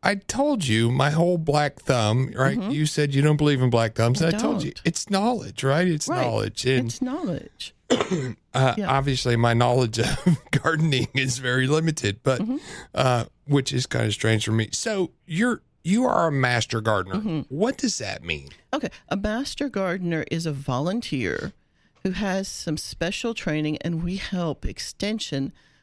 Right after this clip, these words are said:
Speaker 2: fulfill their mission.
Speaker 1: Okay.
Speaker 2: And part of Extension's mission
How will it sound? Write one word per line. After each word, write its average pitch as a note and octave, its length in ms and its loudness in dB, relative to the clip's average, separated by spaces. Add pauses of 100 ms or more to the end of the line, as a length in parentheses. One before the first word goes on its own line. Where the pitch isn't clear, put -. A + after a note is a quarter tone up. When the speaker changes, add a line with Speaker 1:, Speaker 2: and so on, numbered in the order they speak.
(140)
Speaker 2:
fulfill D#3 480 -4
their C#3+ 260 -2
mission. - 460 -4 (100)
Speaker 1:
Okay. E3+ 500 -2
Speaker 2:
And - 140 -2
part A#3+ 220 -2
of B3+ 80 -6
Extension's G#3 800 -6
mission D#3 480 -4